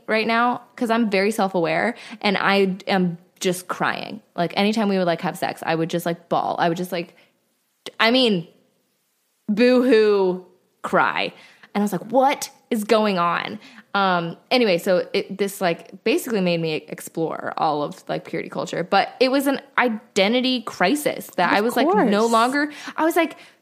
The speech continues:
Speaker 1: "This is what I've been waiting for my whole life, is to be, like, freed from this burden of being sexual." And now, you know, burden, I, that's quotation marks, of being sexual.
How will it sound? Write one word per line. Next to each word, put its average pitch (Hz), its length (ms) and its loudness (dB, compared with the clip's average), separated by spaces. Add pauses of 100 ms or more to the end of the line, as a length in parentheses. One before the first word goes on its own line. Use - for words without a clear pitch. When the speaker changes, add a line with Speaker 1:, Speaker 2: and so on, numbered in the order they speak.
(120)
Speaker 1:
"This 427 260 4
is 302 240 2
what 302 200 4
I've 269 260 2
been 226 300 2
waiting 233 400 4
for 190 240 2
my 190 240 4
whole 240 440 2
life, 220 380 2
is 233 220 -4
to 247 120 -2
be, 233 300 -2
like, 185 340 0 (160)
freed 277 500 0
from 220 260 0
this 202 160 -4
burden 185 560 0
of 185 300 -2
being 190 260 0
sexual." 190 960 -4 (480)
And 233 160 4
now, 190 280 2
you 208 160 -2
know, 165 100 0
burden, 160 380 -2
I, - 200 -6
that's 170 180 -4
quotation 170 480 -6
marks, - 240 -10 (240)
of 202 120 -2
being 247 200 0
sexual. 190 680 0